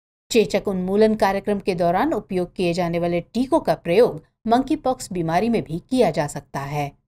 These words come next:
अब बारी है दसवें और अंतिम प्रश्न की। तो हाल ही में इसरो के जी सैट ट्वेंटी फ़ोर उपग्रह को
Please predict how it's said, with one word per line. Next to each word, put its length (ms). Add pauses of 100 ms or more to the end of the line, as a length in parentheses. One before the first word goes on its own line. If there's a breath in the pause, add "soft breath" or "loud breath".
अब 80
बारी 280
है 100
दसवें 420
और 160
अंतिम 300
प्रश्न 320
की। 140 (680)
तो 80
हाल 260
ही 120
में 120
इसरो 420
के 180 (100)
जी 280
सैट 400
ट्वेंटी 280
फ़ोर 240
उपग्रह 560
को 360